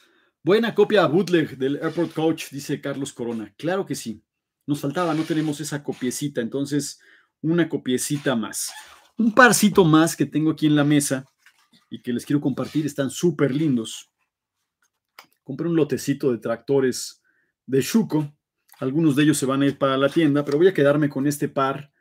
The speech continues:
que está bastante lindo. Déjenme los sacamos. Son Schuco Piccolo, escala aproximada uno a noventa, uno ochenta y siete.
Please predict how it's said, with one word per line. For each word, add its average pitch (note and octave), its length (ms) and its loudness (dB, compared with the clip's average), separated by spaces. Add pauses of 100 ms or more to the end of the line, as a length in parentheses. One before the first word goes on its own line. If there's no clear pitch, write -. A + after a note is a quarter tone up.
(440)
que C3+ 60 -8
está D3 220 -2
bastante C3+ 640 -2
lindo. C#3 440 -2 (500)
Déjenme D#3 340 -2
los A#2+ 480 -4
sacamos. F3+ 640 -2 (240)
Son G#3+ 200 0
Schuco G3+ 320 6
Piccolo, G3 500 6
escala C#3+ 580 2
aproximada C3+ 760 -2
uno C3 400 -2
a G#2+ 280 -10 (320)
noventa, E3+ 500 0
uno C3 280 -2
ochenta A2+ 340 -6
y A2+ 40 -2
siete. F#3+ 460 2